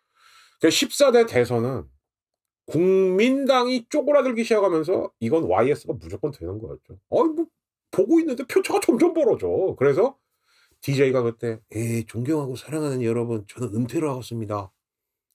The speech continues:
일 차 정계 은퇴를 그때 한 거예요. 음. 그리고 구십오 년인가? 구십육 년 초까지 영국 유학을 가죠.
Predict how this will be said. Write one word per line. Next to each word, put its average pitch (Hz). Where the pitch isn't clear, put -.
일 190
차 202
정계 123
은퇴를 113
그때 -
한 127
거예요. 123
음. 71
그리고 143
구십오 110
년인가? 294
구십육 90
년 135
초까지 170
영국 139
유학을 104
가죠. -